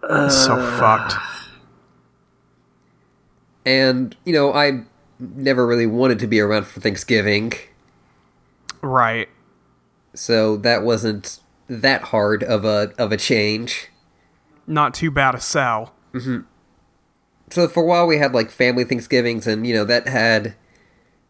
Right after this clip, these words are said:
Speaker 3: some of, you know, like, the same, like, you know, regular, like, food problems and all that.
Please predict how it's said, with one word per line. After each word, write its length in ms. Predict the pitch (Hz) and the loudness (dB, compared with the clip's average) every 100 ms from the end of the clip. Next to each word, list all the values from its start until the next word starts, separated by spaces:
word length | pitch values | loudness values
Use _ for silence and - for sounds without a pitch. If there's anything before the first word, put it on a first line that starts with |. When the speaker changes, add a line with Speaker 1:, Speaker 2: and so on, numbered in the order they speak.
| _ _ _ - | _ _ _ -10
Speaker 3:
some 220 | - 190 | -2 -2
of, 80 | 175 | 0
you 80 | |
know, 60 | 185 | 0
like, 120 | 156 | 0
the 80 | 160 | -2
same, 280 | - 180 156 | -2 0 0
like, 160 | 139 | -2
you 60 | 131 | -2
know, 80 | 117 | 0
regular, 260 | 113 113 110 | 0 2 0
like, 120 | 104 | -2
food 240 | - 107 | -2 -4
problems 580 | 95 110 101 107 104 95 | 0 0 0 -4 -8 -8
and 280 | 101 104 98 | -8 -6 -6
all 180 | 95 101 | 0 2
that. 540 | 101 104 - - - | 2 2 0 -4 -6